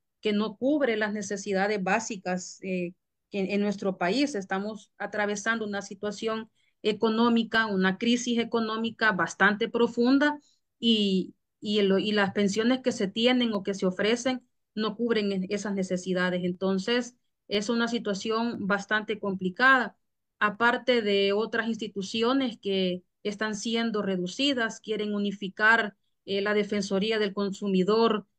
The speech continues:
con otras áreas que a lo mejor no tienen ninguna relación. Entonces,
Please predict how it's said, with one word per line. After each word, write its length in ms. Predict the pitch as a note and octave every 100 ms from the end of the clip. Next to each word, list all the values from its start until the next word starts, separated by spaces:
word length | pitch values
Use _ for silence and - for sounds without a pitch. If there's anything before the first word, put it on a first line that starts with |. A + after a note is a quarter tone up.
| _
con 200 | G#3+ G#3
otras 460 | G#3+ G#3 F#3+ F3+ -
áreas 680 | B3 C#4 C4 A#3 A3 A3 -
que 180 | G3+
a 60 | G3
lo 100 | G3
mejor 360 | F#3+ F#3+ A3+ A3+
no 140 | G#3+
tienen 320 | G#3 A#3 A3+
ninguna 420 | G#3 G3 G#3 A3+
relación. 720 | G#3 F#3 E3+ - C4+ C#4+ F#3+ - _ _ _ _ _ F#3+
Entonces, 640 | F#3 G3 G3+ A3 A#3+